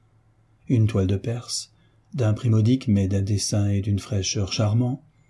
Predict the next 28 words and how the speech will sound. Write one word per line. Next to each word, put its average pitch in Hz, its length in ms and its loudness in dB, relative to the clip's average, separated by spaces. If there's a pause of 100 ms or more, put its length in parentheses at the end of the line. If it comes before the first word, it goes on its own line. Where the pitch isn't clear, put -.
(300)
tapissait 139 460 -2
les 147 100 0
murailles 127 480 0
et 110 60 0
le 104 180 0
plafond 135 400 0
de 131 100 2
cette 107 260 -4
pièce 139 280 -4
assez 117 220 0
élevée. 110 400 2 (920)
Pendant 101 280 0
le 98 40 2
jour, 120 460 -4 (640)
d'amples 110 420 0
draperies 104 460 0
de 98 80 2
même 101 180 6
étoffe 117 520 0
cachaient 104 320 -4
l'alcôve 98 600 -2
aussi 110 500 -2
que 101 120 -2
deux 101 240 -2
portes - 320 -6
vitrées 110 340 -2
y 117 120 2
attenant. 101 500 -2